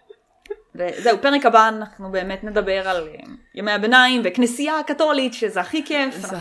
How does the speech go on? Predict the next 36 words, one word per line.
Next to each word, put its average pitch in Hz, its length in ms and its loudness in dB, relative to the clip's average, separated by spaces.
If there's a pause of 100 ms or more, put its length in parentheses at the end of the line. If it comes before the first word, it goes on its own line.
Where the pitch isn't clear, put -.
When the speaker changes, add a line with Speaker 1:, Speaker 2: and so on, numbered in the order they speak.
Speaker 2:
הכי 190 100 -8
Speaker 1:
אוהבים 185 300 0
Speaker 2:
כיף. 262 100 0
Speaker 1:
את 262 40 -2
הכנסייה 240 340 0
הקתולית. 208 640 -2 (120)
Speaker 2:
כן, 160 220 -4 (100)
אז, 196 240 0
אה, 220 60 4
יהיה 247 340 4
פרק 233 360 2
שלי 190 320 0
באמצע, 165 520 0 (460)
אבל 233 200 4
הוא 262 100 0
גם 302 220 6
יהיה 330 100 4
קשור 269 300 -2
לנושא. 240 360 -2 (400)
Speaker 1:
כן. 196 100 -8
Speaker 2:
אנחנו 226 240 -6
גם 220 160 2
נשאר, 220 400 -2 (560)
אה, 196 260 -4
קשורים 233 300 -2
לנושא 208 360 0 (100)
ואפילו, 247 400 2
אה, 196 320 2
רלוונטיים 190 500 2
להיום. 165 420 0 (760)
ואז 185 220 4
אנחנו 190 220 -2
נחזור, 180 360 0
אה, 170 220 2
לסיים 170 500 -2
את 170 140 -8